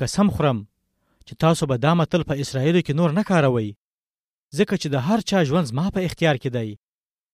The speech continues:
که هغه د مور او پلار ژوند وي، یا د هغوی د اولادونو ژوند وي، څوک چې ګناه وکړي، نو هغه به مړ شي.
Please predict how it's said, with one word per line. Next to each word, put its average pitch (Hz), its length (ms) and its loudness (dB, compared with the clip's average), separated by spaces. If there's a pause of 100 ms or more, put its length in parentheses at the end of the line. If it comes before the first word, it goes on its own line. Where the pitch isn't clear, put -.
(140)
که 165 80 0
هغه 123 300 -2
د 143 120 0
مور 151 200 2
او 196 80 6
پلار 202 240 0
ژوند 185 260 2
وي، 208 180 0 (500)
یا 202 220 0
د 208 100 4
هغوی 170 260 4
د 175 160 -2
اولادونو 147 440 2
ژوند 143 260 2
وي، 110 140 -6 (680)
څوک 247 240 2
چې 190 100 4
ګناه 123 360 -2
وکړي، 208 340 2 (440)
نو 143 80 -2 (100)
هغه 107 180 0
به 151 120 0
مړ 135 220 2
شي. 139 220 0